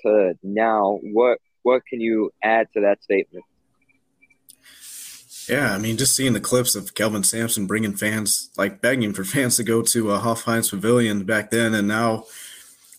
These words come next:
Speaker 2: almost on the nightly at Fertitta Center, getting Manly sellouts each night, and the culture is just there. I mean, it's just incredible from the very be-, beginning, from now, from back then to now.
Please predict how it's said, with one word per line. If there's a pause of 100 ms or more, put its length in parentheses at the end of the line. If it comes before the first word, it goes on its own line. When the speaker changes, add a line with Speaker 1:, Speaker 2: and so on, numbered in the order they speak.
Speaker 2:
almost
on
the
nightly
at
Fertitta
Center,
getting (400)
Manly
sellouts
each
night,
and
the
culture
is
just
there. (680)
I
mean,
it's
just
incredible
from
the
very
be-, (240)
beginning, (560)
from
now, (300)
from
back
then (580)
to
now.